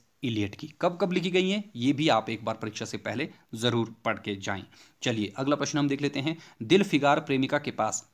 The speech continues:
किन चीज़ों या चीज़ को लेकर नहीं जाता? तो सबसे पहली बात तो यही है कि दिल फिगार जो है वो किस कहानी का नायक है या पात्र है। तो दिल फिगार जो है, देखिए, ये मुंशी प्रेमचंद की जो कहानी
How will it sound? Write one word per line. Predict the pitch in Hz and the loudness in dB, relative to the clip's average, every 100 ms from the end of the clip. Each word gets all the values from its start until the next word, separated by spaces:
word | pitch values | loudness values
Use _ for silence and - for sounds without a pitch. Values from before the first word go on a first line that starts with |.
| - | 0
किन | 156 170 | 0 0
चीज़ों | - 127 120 131 147 - - - | -6 -4 -2 -2 -4 -10 -20 -8
या | 110 | -8
चीज़ | 104 160 175 170 | -4 0 0 0
को | 139 | 0
लेकर | 117 113 110 110 - | 0 0 -4 -6 -6
नहीं | 107 120 117 107 | 0 0 0 0
जाता? | 104 98 95 - - | -2 -2 -8 -10 -16
तो | - | -12
सबसे | - 180 - | -4 -2 0
पहली | 156 147 | 0 2
बात | 139 131 | 2 0
तो | 127 | 0
यही | 120 131 | -2 0
है | 131 | -2
कि | 131 | -4
दिल | 104 127 | -2 -2
फिगार | 135 113 110 117 | -2 0 0 0
जो | 117 | -2
है | 113 | -4
वो | 123 117 - | -6 -10 -4
किस | 165 - - - _ | -2 -2 -8 -20 _
कहानी | 107 110 117 147 | -6 0 6 6
का | 127 123 - - _ - | 6 2 0 -20 _ -12
नायक | 104 113 127 | 0 4 4
है | 127 165 180 | 2 -4 2
या | 127 | 0
पात्र | 131 - 113 113 107 | 0 2 2 2 0
है। | 117 98 - - _ | 0 0 -10 -20 _
तो | 123 | 2
दिल | 143 | 2
फिगार | 160 147 135 131 | 2 2 2 2
जो | 131 | 0
है, | |
देखिए, | 127 123 156 | 0 0 -2
ये | 139 131 - _ | 0 -4 -8 _
मुंशी | 107 104 156 190 | -4 2 2 2
प्रेमचंद | 160 120 117 120 | -2 -4 -2 -6
की | 113 | -6
जो | 110 | -8
कहानी | 120 - 123 156 | -6 -2 0 0